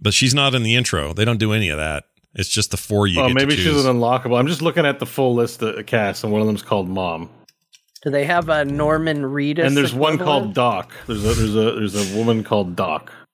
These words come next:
Speaker 1: Uh, and somebody named Reed Us. No.
Speaker 3: <laughs>
Speaker 2: Oh, and is this, is the Jim Krasinski guy?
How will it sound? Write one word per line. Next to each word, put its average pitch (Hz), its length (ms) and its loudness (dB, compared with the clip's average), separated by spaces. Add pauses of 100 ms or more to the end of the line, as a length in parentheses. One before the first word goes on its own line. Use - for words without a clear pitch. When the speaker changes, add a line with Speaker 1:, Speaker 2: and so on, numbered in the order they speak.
(320)
Speaker 1:
Uh, 87 440 0
and 98 200 -4
somebody 117 240 0
named 98 200 4
Reed 120 840 0 (100)
Us. - 480 0 (140)
No. 226 200 0
Speaker 3:
<laughs> 190 500 -2 (100)
Speaker 2:
Oh, 185 260 2
and 156 200 2
is 147 200 0
this, 175 160 0
is 135 140 2
the 135 100 -2
Jim 139 320 0
Krasinski 123 540 -2
guy? 160 320 2